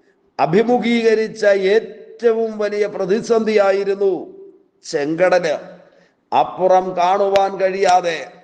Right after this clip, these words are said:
ഒരു വഴിയുമില്ലാതെ,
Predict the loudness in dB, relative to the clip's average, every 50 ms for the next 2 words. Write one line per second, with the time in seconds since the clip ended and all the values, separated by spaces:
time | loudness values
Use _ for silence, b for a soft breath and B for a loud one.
0 | _ _ _ _ _ _ _ _ _ _ _ -10 -4 0 2 2 4 2 2 0
1 | 2 2 0 0 -2 -6 -6 -4 -4 -4 -4 -2 -2 -2 0 0 -2 -2 -2 -4
2 | -4 -6 -8 -14